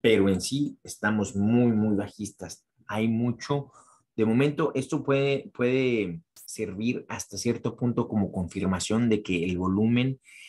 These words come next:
eh, la gente tiene miedo y está vendiendo todo,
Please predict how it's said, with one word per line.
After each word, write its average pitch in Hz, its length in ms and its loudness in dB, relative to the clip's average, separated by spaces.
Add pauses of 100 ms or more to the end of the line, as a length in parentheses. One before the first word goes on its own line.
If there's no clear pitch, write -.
(400)
eh, 87 480 -4
la 95 120 -10
gente 127 220 -4
tiene 123 220 2
miedo 113 180 2
y 110 40 2
está 104 180 -6
vendiendo 107 600 -2
todo, 92 480 -2